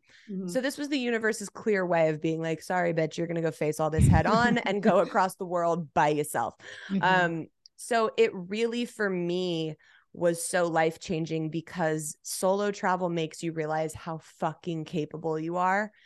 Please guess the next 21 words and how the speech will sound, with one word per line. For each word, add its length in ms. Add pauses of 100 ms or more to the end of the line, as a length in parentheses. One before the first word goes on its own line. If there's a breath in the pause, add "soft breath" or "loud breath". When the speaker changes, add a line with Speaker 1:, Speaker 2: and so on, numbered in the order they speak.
(260 loud breath)
Speaker 2:
and 140
Speaker 3:
Mm. 80
Speaker 2:
how 400
okay 460
you 260
are 160
by 220
yourself. 640 (320 loud breath)
Speaker 3:
Mm-hmm. 200
Speaker 2:
Um, 500
the 180
first 360
couple 260
of 140
days 480 (240)
inevitably 640
felt 640 (500 soft breath)
very 460
uncomfortable 960
and, 200
like, 380